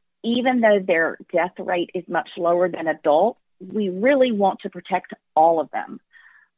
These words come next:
Um, we, when my children were young, there was a sign in our neighborhood that said, "We have many children, but none to spare. Please drive slowly." That is our message to parents, to school boards,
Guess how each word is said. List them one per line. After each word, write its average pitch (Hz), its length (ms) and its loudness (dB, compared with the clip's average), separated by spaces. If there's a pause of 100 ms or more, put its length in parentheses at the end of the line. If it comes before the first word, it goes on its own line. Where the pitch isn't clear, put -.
Um, 247 120 -16 (560)
we, 233 640 -2
when 196 180 -6
my 196 80 0
children 202 340 -2
were 190 60 0
young, 190 480 0
there 185 80 4
was 185 140 -4
a 190 80 -6
sign 185 220 0
in 180 100 -2
our 170 100 0
neighborhood 180 480 -4
that - 160 -4
said, 175 160 2
"We 208 280 -4
have 185 140 -2
many 196 360 -2 (160)
children, 202 560 0 (120)
but 175 280 -2
none 185 280 2
to 190 200 -6
spare. 208 480 0 (120)
Please 202 320 0
drive 165 300 0 (140)
slowly." 233 480 0 (420)
That 269 340 0
is 269 80 -8
our 190 220 0
message - 640 -4 (560)
to 214 120 -4 (180)
parents, 185 520 -2 (380)
to 240 200 -2
school 285 280 -2
boards, 85 420 -6